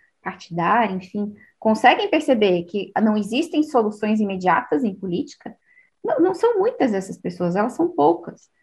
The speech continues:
A maioria das pessoas, ela é enredada nessa rede de promessas, por quê? Porque estão predispostas a explicações fáceis. A, a gente vê a questão da covid, por exemplo. A quantidade de soluções mágicas e receitinhas e possibilidades que circulam na internet,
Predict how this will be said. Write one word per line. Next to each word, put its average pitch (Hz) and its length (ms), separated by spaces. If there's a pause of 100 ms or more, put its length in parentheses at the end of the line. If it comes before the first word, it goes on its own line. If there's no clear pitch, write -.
(140)
A - 80
maioria 311 760
das 202 240
pessoas, 226 420
ela 269 260
é 262 340
enredada 302 720 (540)
nessa 285 240
rede 269 320
de 269 80
promessas, 285 480
por - 160
quê? - 80
Porque - 160
estão 302 240
predispostas 339 1120 (400)
a 269 80
explicações 285 640
fáceis. 269 500
A, - 180
a 294 40
gente 320 220
vê 339 80
a 339 60
questão 339 300
da 320 100
covid, 302 600
por 180 140
exemplo. 175 520 (300)
A - 60
quantidade 269 760
de 247 220
soluções 247 520
mágicas 226 640
e 214 60
receitinhas 208 1040
e - 40
possibilidades 202 760
que - 80
circulam 294 560
na 233 100
internet, 208 540